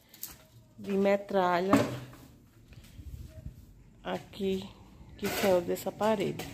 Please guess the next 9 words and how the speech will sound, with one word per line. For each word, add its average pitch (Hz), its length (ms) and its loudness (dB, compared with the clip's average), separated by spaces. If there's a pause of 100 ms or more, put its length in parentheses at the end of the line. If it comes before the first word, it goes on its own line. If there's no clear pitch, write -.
(1300)
Amanhã 185 320 4
o 185 60 0
rapaz 180 400 2
vai 180 100 2
vir 180 200 -2
pra 185 120 0
instalar 180 460 0
a 175 40 2
janela. 190 680 2